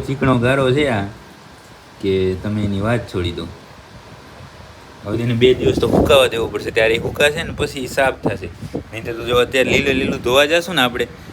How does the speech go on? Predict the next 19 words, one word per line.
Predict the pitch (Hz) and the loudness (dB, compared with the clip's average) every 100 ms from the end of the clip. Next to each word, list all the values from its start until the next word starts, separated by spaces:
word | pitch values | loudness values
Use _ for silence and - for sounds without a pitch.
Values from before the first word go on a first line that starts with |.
| - - | -16 -6
તો | 123 123 | -2 -2
એ | 135 | -2
ધોવાશે | 120 156 156 135 135 | 2 4 4 4 -2
જ | 117 | -2
નહીં, | 110 135 151 | -8 -6 -8
એટલો | 156 127 117 | -4 -4 -4
ચીકણો | 131 131 107 104 | -6 -6 -2 0
ગારો. | 101 90 - | 0 -2 0
ક્યારેક | 127 120 117 | 2 2 2
ક્યારેક | 117 113 | 4 4
આવું | 113 110 123 | 4 0 0
થાય | 151 170 | 0 0
ને, | 113 92 - - - - | -4 -8 -18 -20 -14 0
કે | 113 | 2
આખો | 113 117 139 - - 104 | 2 0 -4 -8 -6 0
રંગરૂપ | 139 131 139 117 123 | 2 2 -2 -2 -4
બદલાઈ | 143 131 107 | 2 2 2
જાય | 95 92 | 0 -2
એના. | 87 | -6